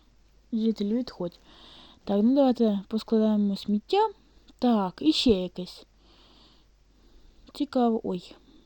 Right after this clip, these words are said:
тут поставив. Краще без, біля скрині не ставити.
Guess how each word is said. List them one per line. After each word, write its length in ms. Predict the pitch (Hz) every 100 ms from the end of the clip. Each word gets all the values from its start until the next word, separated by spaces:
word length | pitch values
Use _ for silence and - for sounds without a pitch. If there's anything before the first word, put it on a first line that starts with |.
| _
тут 180 | 202 185
поставив. 680 | - 190 - 247 202 180 - _ _ _ - - - - - _
Краще 380 | 220 220 226 226
без, 240 | 214 - - - -
біля 560 | 208 196 196 214 208
скрині 420 | 202 - 208 208 196
не 140 | 202
ставити. 480 | - 165 - 170